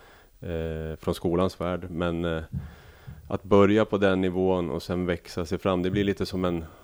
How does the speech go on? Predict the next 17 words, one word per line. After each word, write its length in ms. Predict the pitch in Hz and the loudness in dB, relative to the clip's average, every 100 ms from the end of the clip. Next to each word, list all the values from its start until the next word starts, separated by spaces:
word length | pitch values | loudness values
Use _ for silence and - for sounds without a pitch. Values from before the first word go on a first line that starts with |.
| - - | -20 -10
som 160 | - | 0
en 60 | 101 | 0
spelarkarriär 720 | - 107 101 - 98 113 113 | 2 4 4 2 -2 0 0
egentligen. 400 | 82 78 - 78 | -2 -4 -6 -8
Att 100 | 82 | -4
man, 260 | 87 82 85 - - 110 123 - _ - - | -4 -4 -8 -16 -20 -20 -20 -20 _ -20 -20
det 140 | - 98 | -6 -6
är 40 | |
svårt 320 | - 107 101 | 0 2 2
att 60 | 95 | 0
göra 140 | 92 | 0
resultat 380 | 90 92 - 92 | 0 -4 -4 -4
direkt 340 | 98 101 - 90 | 0 -2 -2 -6
om 80 | |
du 120 | 87 82 | -4 -6
ska 140 | 85 | -6
bli 380 | 82 85 80 | -4 -2 -2